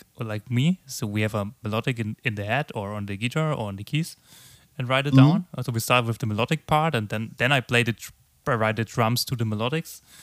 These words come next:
Speaker 1: and you start the other way around.
Speaker 2: Yeah, but,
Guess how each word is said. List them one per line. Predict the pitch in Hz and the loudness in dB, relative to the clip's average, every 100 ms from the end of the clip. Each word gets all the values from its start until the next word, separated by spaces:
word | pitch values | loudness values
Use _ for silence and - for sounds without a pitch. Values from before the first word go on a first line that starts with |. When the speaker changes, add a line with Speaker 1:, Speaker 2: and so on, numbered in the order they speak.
| - - _ | -20 -20 _
Speaker 1:
and | 120 | -2
you | 143 | -2
start | 147 131 123 | 4 4 4
the | |
other | 113 117 | 2 2
way | 110 | 2
around. | 104 104 95 90 _ - - - - - - - _ _ _ _ _ _ _ _ - | 0 0 -2 -6 _ -20 -20 -20 -20 -20 -20 -20 _ _ _ _ _ _ _ _ 6
Speaker 2:
Yeah, | 160 | 10
but, | 156 151 | 12 10